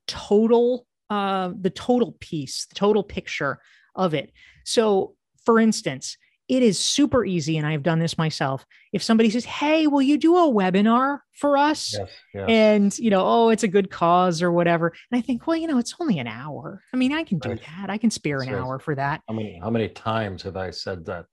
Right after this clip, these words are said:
Speaker 2: kind of thing to myself? Yeah.
Speaker 1: Absolutely. And then you realize, "Oh my God, they wanna have two planning calls.
Speaker 2: Mm-hmm.
Speaker 1: Oh, they want me
Speaker 2: Mm-hmm.
Speaker 1: to create a new deck for it. And that's gonna take at least an hour. And,
Speaker 2: Mm.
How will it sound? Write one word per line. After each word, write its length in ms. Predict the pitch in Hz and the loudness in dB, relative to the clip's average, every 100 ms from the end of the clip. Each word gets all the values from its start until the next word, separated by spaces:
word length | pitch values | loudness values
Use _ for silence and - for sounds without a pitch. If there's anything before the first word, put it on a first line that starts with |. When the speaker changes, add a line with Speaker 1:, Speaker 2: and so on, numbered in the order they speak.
| - | -12
Speaker 2:
kind 160 | 101 | -10
of 100 | 90 | -10
thing 160 | 101 90 | -12 -12
to 60 | |
myself? 460 | 87 87 - 82 71 _ _ | -14 -16 -18 -20 -20 _ _
Yeah. 140 | - 90 - | -20 -16 -4
Speaker 1:
Absolutely. 880 | 190 202 196 202 190 208 165 143 127 - _ | 0 0 0 2 2 2 2 -2 -4 -12 _
And 160 | 190 190 | 2 4
then 140 | 208 | 6
you 140 | 233 233 | 6 6
realize, 560 | 208 202 180 170 147 - _ _ | 6 6 6 2 -2 -10 _ _
"Oh 200 | 185 190 | 0 2
my 160 | 208 170 | 2 0
God, 480 | 180 208 240 139 - _ | 0 0 0 -4 -10 _
they 200 | 160 175 | -2 2
wanna 240 | 175 180 170 | 2 2 0
have 220 | 160 151 | 0 -2
two 220 | - 175 | -2 -4
planning 480 | 160 190 220 285 254 | -2 -4 -2 -2 -4
calls. 580 | - 131 120 123 - - _ _ _ - | -4 -6 -6 -6 -10 -14 _ _ _ 2
Speaker 2:
Mm-hmm. 120 | 247 | 4
Speaker 1:
Oh, 400 | 330 269 139 127 _ _ | 4 4 2 -2 _ _
they 200 | 156 196 | 2 6
want 240 | 214 220 220 | 6 6 4
me 60 | |
Speaker 2:
Mm-hmm. 60 | 214 | 2
Speaker 1:
to 40 | |
create 380 | 190 - 202 196 | 0 0 2 4
a 80 | 180 | 2
new 460 | 175 190 196 196 196 | 2 2 2 0 -2
deck 540 | 151 226 277 - - _ | 0 0 -2 -8 -20 _
for 360 | - 190 165 135 | -4 0 2 0
it. 100 | 120 | -4
And 160 | 165 175 | -2 -2
that's 180 | 220 | -2
gonna 160 | - 208 | -2 -2
take 260 | 170 175 165 | 0 -2 -2
at 100 | 156 | -2
least 300 | 185 226 - | 0 -2 -4
an 100 | 156 | -4
hour. 560 | 147 196 202 147 147 _ - _ - | 0 2 2 0 -2 _ -20 _ -2
And, 220 | 196 185 | 0 0
Speaker 2:
Mm. 120 | - | -6